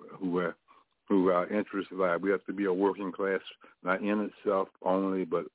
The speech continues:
for itself. A working class for itself, which means we have to be organized as a people to, to deal with the, the powers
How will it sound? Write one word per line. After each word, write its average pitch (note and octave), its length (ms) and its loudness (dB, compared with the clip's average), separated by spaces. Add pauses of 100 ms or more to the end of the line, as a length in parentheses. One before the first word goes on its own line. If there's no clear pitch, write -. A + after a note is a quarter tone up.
(120)
for A2+ 240 4
itself. D2+ 480 -10 (580)
A D2+ 60 -10
working F#2 280 -2
class F#2 220 0 (100)
for A2 200 2
itself, F2 300 -4
which F2 180 -10
means F#2 240 -4
we F#2+ 100 -2
have F#2+ 140 0
to F#2+ 140 -2
be F2 60 -6
organized F#2 640 0 (600)
as E2 160 2
a E2 60 -6
people F#2 480 -2
to, D#2 220 -8 (720)
to E2+ 540 -2 (220)
deal G2+ 280 4
with F2+ 200 -6 (140)
the, E2+ 160 -8 (1000)
the E2 160 -4 (840)
powers F#2+ 380 0